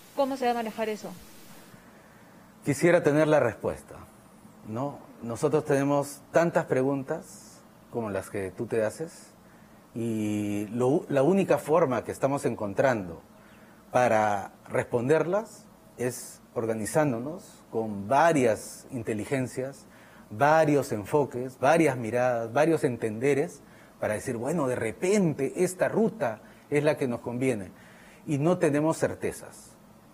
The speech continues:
Speaker 2: no tenemos certezas y día a día recolectamos información.
Speaker 1: ¿Dentro de esa evaluación está de repente hacer, eh, cuarentenas focalizadas o, o martillazos, como, como se ha denominado, focalizados?
Speaker 2: Ciertamente, y eso no necesitamos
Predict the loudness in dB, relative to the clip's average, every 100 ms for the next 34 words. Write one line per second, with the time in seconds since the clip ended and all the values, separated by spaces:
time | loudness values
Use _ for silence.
0 | -8 -2 0 2 2 0 -2 -2 -4 -4
1 | -6 -4 0 4 4 6 4 4 4 4
2 | 2 0 0 0 2 2 0 -4 -4 -8
3 | -8 -4 -4 -6 -14 -20 -10 -2 0 2
4 | 2 2 2 0 0 0 -2 -4 -6 -6
5 | 0 4 4 2 -2 -4 -2 -4 0 0
6 | 2 0 -2 -2 -4 -8 -10 -10 -2 0
7 | 0 2 2 0 -2 -2 -2 -2 2 4
8 | 6 4 2 -2 -4 0 0 0 0 -2
9 | -2 -2 4 4 4 0 0 -4 -10 -8
10 | -10 -8 -4 -4 -4 -6 -6 -4 -4 -4
11 | -6 -8 -4 -2 -2 -4 -12 -20 -20 -20
12 | -2 0 2 2 2 0 0 -4 -8 -20
13 | -2 2 2 4 2 4 2 0 -2 -2
14 | 2 2 4 -2 -6